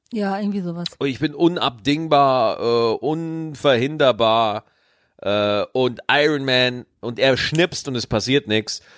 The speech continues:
Speaker 2: Und er guckt rüber zu Iron Man und Iron Man hat alle Infinity-Steine in seiner Hand und sagt einfach,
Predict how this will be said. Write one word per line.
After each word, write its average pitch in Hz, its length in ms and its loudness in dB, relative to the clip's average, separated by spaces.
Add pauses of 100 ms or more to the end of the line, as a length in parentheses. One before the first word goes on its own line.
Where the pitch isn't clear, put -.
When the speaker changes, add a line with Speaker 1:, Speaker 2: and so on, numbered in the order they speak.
(160)
Speaker 2:
Und 98 140 -4
er 127 140 6
guckt - 280 0
rüber 131 240 6
zu - 160 0
Iron 110 380 4
Man 101 140 2
und 95 180 -4
Iron 104 260 4
Man 95 140 0
hat - 240 -6
alle 117 200 4
Infinity-Steine 101 1200 -2
in 101 240 -2
seiner 92 360 0
Hand 90 180 -2
und 92 100 -4
sagt 82 260 -2
einfach, 78 420 -2